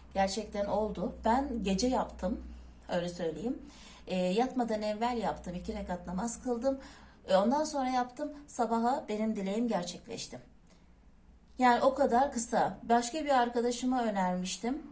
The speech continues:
Arkadaşım da öğle saatleriydi. Yani öğleden sonra diyeyim daha çok. E, öğleden sonra konuştuk. Bu şekilde yaptı. İki üç saat sonra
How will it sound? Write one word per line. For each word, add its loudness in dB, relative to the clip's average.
Arkadaşım 2
da 0
öğle 2
saatleriydi. -2
Yani 2
öğleden 0
sonra -4
diyeyim -8
daha -4
çok. -4
E, -2
öğleden 2
sonra -2
konuştuk. -2
Bu -2
şekilde -2
yaptı. 2
İki -4
üç -2
saat 2
sonra 0